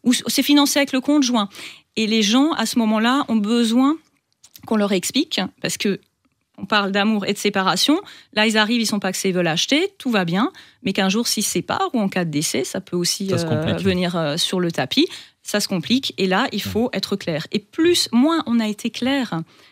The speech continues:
Speaker 1: au niveau des preuves qu'on s'est constituées, moins on a été clair dans l'acte de vente et en général, plus mal se passe la séparation. Donc, il faut jamais hésiter à garder les preuves. Et dans l'acte de vente, on peut prévoir ça. Le principe de base, je dis toujours dans un acte de vente,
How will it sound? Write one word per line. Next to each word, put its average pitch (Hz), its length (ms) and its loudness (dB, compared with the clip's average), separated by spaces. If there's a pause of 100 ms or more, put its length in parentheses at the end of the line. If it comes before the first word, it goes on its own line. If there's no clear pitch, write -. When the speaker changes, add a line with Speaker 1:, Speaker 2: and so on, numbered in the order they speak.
(160)
Speaker 1:
au 214 80 2
niveau 220 440 2
des 180 120 -6
preuves 233 280 -2
qu'on 202 140 -4
s'est - 160 -2
constituées, 220 720 -2 (320)
moins 233 280 4
on 269 40 6
a 262 80 6
été 247 180 -2
clair 240 180 -2
dans 226 120 2
l'acte 196 180 -2
de 196 60 0
vente 247 400 0 (160)
et 202 260 2
en 185 60 -2
général, 190 360 -2
plus - 160 -8
mal 202 200 2
se - 120 -6
passe 190 220 -6
la 185 80 -6
séparation. 175 640 -2 (380)
Donc, 220 160 -4
il - 20 -20
faut 214 120 -2
jamais 196 280 2
hésiter 202 300 -2
à 208 40 0
garder 170 280 -2
les 160 100 -2
preuves. 233 400 -4
Et 208 80 -2
dans 214 140 2
l'acte 233 180 0
de 190 100 -2
vente, 170 380 -4 (200)
on 180 60 -6
peut - 160 -4
prévoir 185 540 -2
ça. - 180 -6 (840)
Le 247 160 2
principe 240 420 -2
de 214 80 0
base, 175 400 -2
je 196 60 -4
dis 196 140 -10
toujours 214 220 -2
dans 185 200 -2
un 185 160 0
acte 262 260 -2
de 208 140 0
vente, 175 380 -4